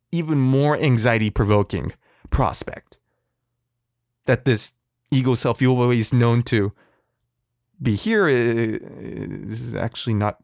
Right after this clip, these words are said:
there. It's the death of the ego self, or at least the feeling of the ego self, right?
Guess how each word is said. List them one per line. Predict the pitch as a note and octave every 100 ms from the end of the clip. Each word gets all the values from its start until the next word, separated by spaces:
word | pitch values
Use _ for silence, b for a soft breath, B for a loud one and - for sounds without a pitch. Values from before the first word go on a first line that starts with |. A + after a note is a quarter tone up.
| -
there. | B2+ - C3 - _ _ _ _ _ _ _ _ _ _ _ _ _ _ _ -
It's | A2
the | A#2 G2+
death | G#2 G#2 -
of | F#2+ A2
the | G2 E2+ -
ego | D3 A#2 G2+
self, | - - - -
or | G2+
at | F#2+
least | G2
the | -
feeling | - C3 B2 F#2
of | C#2+
the | C#2+ A2+
ego | G#2+ G#2+
self, | - - - -
right? | D3 D#3